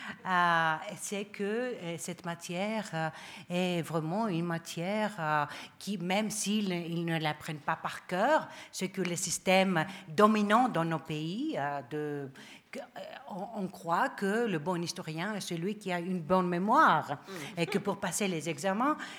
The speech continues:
Speaker 1: euh, ça suffit de mémoriser quelques dates, quelques noms, et cetera. Alors, c-, ça continue pendant des siècles, hein, c'est ça. Depuis le dix-neuvième siècle, c'est ça, c'est la même chose. Et, euh, le problème, donc, c'est que les enfants,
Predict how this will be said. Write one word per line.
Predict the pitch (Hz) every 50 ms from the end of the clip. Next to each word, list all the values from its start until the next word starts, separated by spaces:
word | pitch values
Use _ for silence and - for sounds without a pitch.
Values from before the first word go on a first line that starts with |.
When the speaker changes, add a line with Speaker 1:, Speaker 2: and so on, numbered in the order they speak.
| - -
Speaker 1:
euh, | 185 180 180 180 170 170 190 196
ça | 190 - 190
suffit | - - 202 185 190 - 240 262 240
de | 202 202
mémoriser | 175 185 180 185 185 165 175 180 165 135 170 175 190 226 262 262 262
quelques | - 185 175 - 165 151
dates, | 139 165 175 214 269 285 277 - 190
quelques | - 190 185 170 - - 160 160 156 - - - - -
noms, | 160 165 185 208 220
et | 202 190
cetera. | 190 220 202 - 320 359 330 240 - - - - -
Alors, | 202 220 277 285 269 - - -
c-, | 180 - - - 185 -
ça | - - 262 285
continue | - - 311 302 - - 330 330 370 415 415 392 311 240 -
pendant | - 233 240 233 247
des | 247 226 277
siècles, | 262 - - 403 415 - - 226
hein, | 240 269 294
c'est | 285 294 277 262
ça. | - - 330 302 226 190 185 - - - -
Depuis | 196 226 208 240 269
le | 262 254 233
dix-neuvième | 190 311 349 320 339 302 277 285 277 262
siècle, | 262 - 330 349 330 - - 196 190
c'est | 190 - 226
ça, | - - 302 285
c'est | 269 - 262
la | 240 233
même | 240 233 240 233
chose. | - - 330 349 311 226 - 165 147 - - - - - - - - -
Et, | - 214 202 202 196 190 185 185 185 175
euh, | 180 175 170 - 214 - - - 180 180 _ _ _ _ _ _ _ _ _ _ _ _ _ _ _ _ _ _ - 214 185 175 - - 247 208 220 -
le | 254 233 233
problème, | 240 - 247 233 202 311 370 392 359
donc, | 339 370 359 -
c'est | - -
que | - -
les | 277 262 240 220 220
enfants, | 226 226 214 - 277 320 311 302 233 -